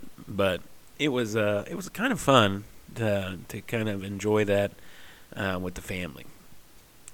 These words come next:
But nineteen thirty-nine, think about that. This car, uh, you know, Adolf Hitler was still alive then. World War Two was going on. Uh, America was soon to get involved.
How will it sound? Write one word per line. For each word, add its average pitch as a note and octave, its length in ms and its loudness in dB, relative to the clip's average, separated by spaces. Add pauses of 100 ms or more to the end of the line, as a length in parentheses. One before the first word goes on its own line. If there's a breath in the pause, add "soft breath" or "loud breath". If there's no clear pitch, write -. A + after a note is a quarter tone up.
But A#2+ 340 -2
nineteen A3 360 -2
thirty-nine, F#3 600 2
think C#3 160 -2
about - 260 -6
that. - 140 -6
This B2 140 -2
car, B2 400 2 (520 soft breath)
uh, F#2 40 -8
you F2+ 160 -6
know, E2+ 140 -12 (460)
Adolf A2 220 -2
Hitler C3 260 0
was A2+ 120 0
still A#2 200 0
alive C#3 400 2
then. C#3+ 280 0
World B2+ 160 2
War B2 160 2
Two B2+ 300 0
was A2 160 0
going A2+ 280 4
on. A#2+ 540 2 (560 soft breath)
Uh, - 60 -2
America G#2+ 720 2
was G#2 160 -2
soon A#2 280 0
to A2+ 60 0
get G#2 160 0
involved. A2 800 4